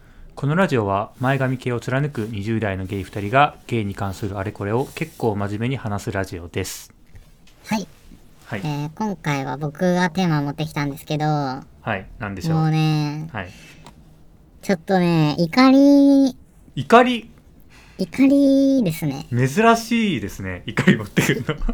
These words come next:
Speaker 2: <laughs> 世の中にちょっと一家が物申したいと思って。
Speaker 1: あー、世の中全般、はい。
Speaker 2: まあ、世の中全般ではないんですけど。
Speaker 1: あ、はい。
Speaker 2: ちょっとタイトルはですね、
Speaker 1: はい。
Speaker 2: 出会い系アプリに顔写真は必要ないのか。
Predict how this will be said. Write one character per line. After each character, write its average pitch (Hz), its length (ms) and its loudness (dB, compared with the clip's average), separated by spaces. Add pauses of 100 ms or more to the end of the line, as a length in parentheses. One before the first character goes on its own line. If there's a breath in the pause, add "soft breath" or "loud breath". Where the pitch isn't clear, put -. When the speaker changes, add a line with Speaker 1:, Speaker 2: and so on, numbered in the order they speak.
(360)
Speaker 2:
<laughs> 175 60 -4
世 190 80 4
の 277 120 8
中 285 320 6
に 170 100 6
ち 196 60 -2
ょ - 20 2
っ 160 40 -4
と 202 100 -2
一 156 180 2
家 233 220 -2
が 220 100 -2
物 175 400 0
申 165 340 2
し - 60 -14
た 180 120 0
い 147 100 0
と 143 80 -4
思 135 100 -2
っ - 40 -4
て。 - 200 -8
Speaker 1:
あ 107 200 0
ー、 101 40 -4
世 104 140 -4
の 147 100 -4
中 104 200 -6
全 90 160 -12
般、 95 300 -10
は 92 100 -6
い。 85 80 -14 (500)
Speaker 2:
ま 156 100 -2
あ、 - 20 0
世 156 80 2
の 185 140 2
中 151 440 0
全 156 260 0
般 170 140 2
で 165 80 2
は 147 60 2
な 139 100 -2
い 143 60 -4
ん 139 60 -6
で 135 80 -10
す - 60 -16
け 127 40 -8
ど。 113 60 -4
Speaker 1:
あ、 98 80 -6
は 101 200 -6
い。 85 60 -14 (1600 soft breath)
Speaker 2:
ち - 120 -16
ょ 165 60 -2
っ - 20 -6
と 156 60 -8
タ 226 80 4
イ 240 140 2
ト 170 100 -2
ル 151 80 0
は 139 100 -2
で 139 120 -6
す - 100 -14
ね、 139 340 -6
Speaker 1:
は 95 140 -8
い。 92 80 -14 (340)
Speaker 2:
出 175 160 2
会 277 200 4
い 285 40 -4
系 302 300 0
ア 311 100 -2
プ 240 140 2
リ 190 100 2
に 156 160 4
顔 185 240 0
写 240 140 0
真 180 280 0
は 147 200 -2
必 - 260 -8
要 220 200 0
な 202 140 0
い 185 100 0
の 127 100 -2
か。 - 220 -12